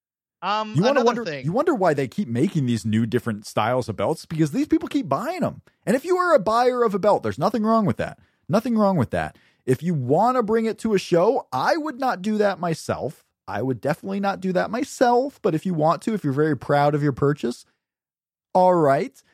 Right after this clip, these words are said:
Speaker 2: I would suggest leaving it at home, however. Be proud of it
Speaker 1: Mm-hmm.
Speaker 2: at home. Belts, you know, these W W E belts look great. No shame in buying one. I don't know about bringing it to the show. You're not
Speaker 1: Bringing
Speaker 2: the
Speaker 1: it in
Speaker 2: champion.
Speaker 1: public,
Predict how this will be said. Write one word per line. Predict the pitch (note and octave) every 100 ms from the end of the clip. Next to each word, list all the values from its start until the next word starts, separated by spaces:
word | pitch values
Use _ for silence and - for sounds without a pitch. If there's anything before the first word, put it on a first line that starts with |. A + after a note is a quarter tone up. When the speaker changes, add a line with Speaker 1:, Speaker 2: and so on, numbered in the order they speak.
| - -
Speaker 2:
I | D#3
would | D#3+ D#3+
suggest | - E3+ C3 B2 A3+ C4+ - -
leaving | G3 F#3+ E3+ D#3
it | B2
at | G#2
home, | G#2 F2 F2
however. | E2+ E2+ F2 C3 D#3
Be | A#3
proud | - G#3+ F#3+
of | E3
it | D#3+
Speaker 1:
Mm-hmm. | D#3+ C3+
Speaker 2:
at | C3 A#2
home. | G2+ G#2+
Belts, | C3+ F#3+ A3+ - _ _ -
you | A3+
know, | G3 -
these | G3 C4+
W | B3+ B3
W | A#3 B3
E | C4
belts | A3 G3+ - _ _
look | G#2+ F3+ - B2 A2+
great. | F#3 G#3 - - _ _
No | F2+ C#3
shame | E3+ F3 F3
in | D#3+
buying | A#2+ F#2 E2+
one. | D#2 D#2 - _ _ -
I |
don't | C3+
know | C#3
about | C3 C3 A2
bringing | A#2 A2
it |
to | A2
the | G2+
show. | G#2 E2 - _ -
You're | G#2 C#3 D#3+ D#3
not | C#3
Speaker 1:
Bringing | B3 B3
Speaker 2:
the |
Speaker 1:
it | B3
in |
Speaker 2:
champion. | - G3 B3
Speaker 1:
public, | G3 D#3+ -